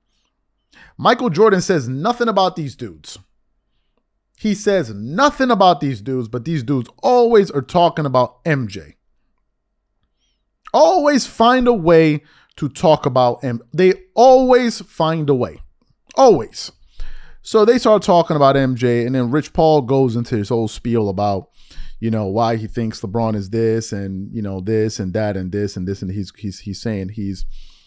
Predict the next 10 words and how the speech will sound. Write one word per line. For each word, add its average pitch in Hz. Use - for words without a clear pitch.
his 104
various, 101
uh, 95
different 95
things. 92
And 180
after 277
that 202
interview 151
finished 107